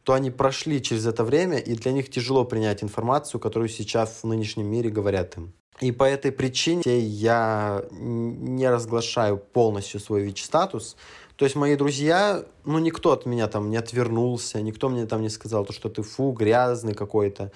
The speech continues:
То есть я со всеми общаюсь, со всеми пью из одной кружки,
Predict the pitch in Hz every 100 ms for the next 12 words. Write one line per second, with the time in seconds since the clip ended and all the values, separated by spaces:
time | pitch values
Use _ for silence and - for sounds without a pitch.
0 | - - 123 131 127 123 120 151 143 123
1 | 117 - 131 135 123 - 120 - 135 127
2 | 117 117 127 120 113 110 113 110 127 139
3 | - - 113